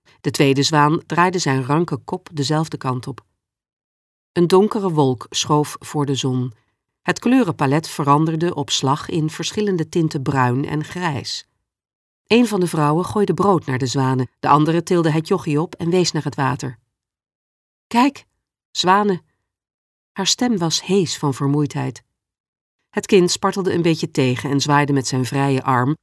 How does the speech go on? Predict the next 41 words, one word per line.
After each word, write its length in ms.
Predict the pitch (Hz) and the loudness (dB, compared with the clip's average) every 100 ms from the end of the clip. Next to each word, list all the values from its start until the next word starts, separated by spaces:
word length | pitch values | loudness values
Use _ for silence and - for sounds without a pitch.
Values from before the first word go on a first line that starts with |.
| _ | _
als 160 | 180 208 | -4 0
om 120 | 196 | 0
zich 180 | 180 - | -2 -2
los 280 | 190 214 | -2 -2
te 120 | - 143 | -2 0
rukken 280 | 139 135 | 0 -2
van 160 | 139 139 | -2 0
de 60 | 135 | 2
moeder 460 | 151 160 123 120 - | 2 2 0 -2 -2
en 140 | 139 | -2
een 120 | 135 | 0
zweefduik 600 | 123 143 170 - 135 127 | 2 2 2 0 -2 -2
te 100 | - | -2
maken, 420 | 131 127 123 113 120 - - | -2 0 -2 -6 -12 -16 -10
het 160 | - 170 | -6 -2
kanaal 400 | 180 175 175 185 | 2 4 4 2
in 220 | 214 254 | 2 0
en 120 | - 185 | -4 -4
de 80 | |
zwanen 340 | 180 180 147 131 | -2 0 0 -2
achterna. 560 | - - 151 131 123 - _ _ _ _ _ _ _ _ _ | -4 -6 -2 -2 -2 -6 _ _ _ _ _ _ _ _ _
Ze 160 | - 214 | -8 -2
zette 220 | 226 233 | -2 0
hem 160 | 208 190 | 0 0
op 100 | - | -2
de 60 | |
grond, 320 | - 156 170 - _ | -4 -2 -2 -4 _
maar 120 | 190 | -2
hield 260 | 180 254 277 | 0 0 0
zijn 180 | 196 180 | -4 -2
handje 300 | 208 247 - | -2 -4 -6
stevig 460 | - - - - | -8 -8 -10 -12
vast. 320 | - 113 - _ _ _ _ _ _ _ _ _ _ _ | -8 -8 -8 _ _ _ _ _ _ _ _ _ _ _
Verderop 540 | - 240 226 190 - - _ | -4 -2 2 0 0 -12 _
ging 220 | - 202 | -4 -2
de 60 | 180 | 0
brug 260 | 143 127 - | 0 -2 -2
dicht. 300 | 120 - - _ _ _ _ _ _ | -6 -8 -14 _ _ _ _ _ _
Over 260 | - 185 175 | 0 2 2
de 60 | |
Houtmaankade 840 | 160 165 131 131 131 147 131 127 | 2 2 2 -2 0 0 0 0